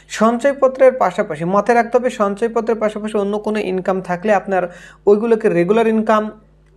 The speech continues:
হিসেবে দেখতে হবে যে রেগুলার ইনকাম আছে কিনা। তো রেগুলার ইনকাম হিসেবে ওদের স্ল্যাব রেটে ট্যাক্স ক্যালকুলেশন হবে, সঞ্চয়পত্রে আলাদা হবে। অর্থাৎ আপনি রেগুলার ইনকামের ট্যাক্স ক্যালকুলেশন করবেন, এরপরে সঞ্চয়পত্রের ইন্টারেস্ট ইনকামটা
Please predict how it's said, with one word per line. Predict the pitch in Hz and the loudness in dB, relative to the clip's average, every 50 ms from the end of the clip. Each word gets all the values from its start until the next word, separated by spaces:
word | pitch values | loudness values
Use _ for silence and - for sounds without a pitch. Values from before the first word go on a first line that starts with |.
| _ _ _ _ _ _ _ _ _ _ _ _ - | _ _ _ _ _ _ _ _ _ _ _ _ -4
হিসেবে | 196 185 214 208 202 | 0 0 2 2 2
দেখতে | 202 170 185 170 175 202 | 2 2 2 2 2 0
হবে | 202 220 | 0 2
যে | 208 220 | 2 4
রেগুলার | 202 190 180 196 214 214 196 | 4 4 4 4 2 2 2
ইনকাম | 190 185 180 185 202 185 | 0 0 0 0 0 0
আছে | 160 147 143 208 | 0 -2 -4 -4
কিনা। | 202 262 277 | -2 -2 -2
তো | 302 285 285 - - 190 | -2 -2 -4 -4 -2 0
রেগুলার | 170 185 202 214 214 254 269 262 | 2 4 4 4 4 2 2 2
ইনকাম | 247 - 220 220 220 226 220 | 0 0 -4 -2 -2 -2 -2
হিসেবে | 214 208 - 214 202 | -2 -2 -2 0 0
ওদের | 196 180 196 190 185 185 - - - - | 2 2 2 2 0 -2 -8 -14 -20 -18
স্ল্যাব | - - 196 175 180 180 | -6 0 2 2 4 2
রেটে | 196 214 214 214 220 | 2 -2 -4 -4 -4
ট্যাক্স | 220 220 214 220 - | -4 -4 -4 -4 -4
ক্যালকুলেশন | - 233 226 220 247 233 233 226 226 247 240 | -4 -4 -2 -2 -2 -4 -4 -4 -4 -4 -2
হবে, | 240 247 247 277 330 - - - _ | -2 -2 -2 -2 -4 -6 -10 -16 _
সঞ্চয়পত্রে | - - 226 226 220 214 226 214 208 202 196 185 185 185 185 | -4 0 2 2 2 2 2 2 2 2 0 0 0 0 0
আলাদা | - 147 147 135 123 110 110 | 2 2 2 0 0 -4 -6
হবে। | - - 90 82 - - _ - - - | -8 -10 -12 -16 -20 -20 _ -20 -8 -4
অর্থাৎ | 180 196 202 208 247 277 - - - - - - - _ | -2 -2 0 2 0 0 -2 -4 -12 -20 -20 -20 -6 _
আপনি | 180 180 175 226 233 | -2 -2 0 0 2
রেগুলার | 214 196 185 180 214 233 233 226 | 2 4 4 4 4 2 0 0
ইনকামের | 226 226 220 226 220 220 | -2 -2 -2 -2 -2 0
ট্যাক্স | 220 - 190 - - | 0 0 -2 -2 -2
ক্যালকুলেশন | - 214 208 - 226 226 220 226 240 226 | -2 0 0 0 0 -2 -2 -2 -4 -4
করবেন, | 226 247 254 311 269 | -2 -2 -2 -2 -2
এরপরে | 220 208 190 - 208 196 185 | 0 -2 0 2 0 0 0
সঞ্চয়পত্রের | - - 190 180 175 202 190 185 190 180 175 180 185 180 | -2 -4 -6 -4 -4 -6 -6 -4 -6 -6 -4 -4 -6 -6
ইন্টারেস্ট | 175 180 175 180 175 - | -4 -4 -6 -6 -6 -8
ইনকামটা | 175 170 170 175 170 165 165 175 160 160 | -8 -10 -8 -8 -8 -6 -4 -4 -4 -4